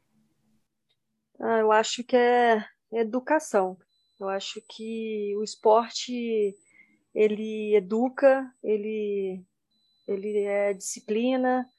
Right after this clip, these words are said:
ele, posso falar pelo, pelo atleta que hoje eu tô na minha equipe, que é o Pedro.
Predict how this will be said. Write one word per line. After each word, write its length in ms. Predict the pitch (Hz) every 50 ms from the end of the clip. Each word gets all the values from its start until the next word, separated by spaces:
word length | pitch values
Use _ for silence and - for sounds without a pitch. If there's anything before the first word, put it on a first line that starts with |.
| _ _ _ _ _ _ _ _ _ _
ele, 1300 | - 214 220 214 220 214 214 226 226 226 226 220 220 220 220 220 214 214 214 214 208 202 202 196 196 190 180 - - _ _ _ _ _ _ _ _
posso 300 | - 220 220 220 - -
falar 480 | - 240 220 220 226 233 240 247 247 247
pelo, 640 | 254 240 233 240 240 233 226 220 214 208 196 196 _ _
pelo 180 | 220 214 214 214
atleta 540 | 214 214 - 220 220 220 220 - - 233
que 340 | 220 _ - - - 226 226
hoje 240 | 220 220 220 214 220
eu 60 | 214
tô 140 | 214 - 214
na 120 | 214 214
minha 140 | 220 220 214
equipe, 540 | 208 - - - 220 233 - _ 277 285 - _ _
que 80 | -
é 40 | 220
o 60 | 202
Pedro. 460 | 202 _ - 202 196 202 202 254 269